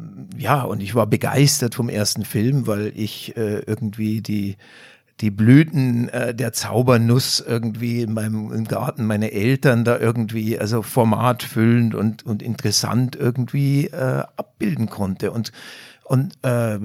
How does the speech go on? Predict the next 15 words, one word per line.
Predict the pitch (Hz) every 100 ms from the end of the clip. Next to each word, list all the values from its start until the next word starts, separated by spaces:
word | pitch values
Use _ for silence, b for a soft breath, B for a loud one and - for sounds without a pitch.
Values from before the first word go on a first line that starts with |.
| 95
das | 110 -
habe | 107
ich | 98
dann | 110 101
weiter | 117 147
betrieben. | 151 131 - 104 95 85 92
Ich | 92
habe | 110
dann | - 104
halt | 101 104 -
Libellen | 104 101 95 104 107 107 104
und | 98 -
alles | 113 -
Mögliche | 123 139 123
fotografiert, | 123 117 110 104 95 - 113 117 110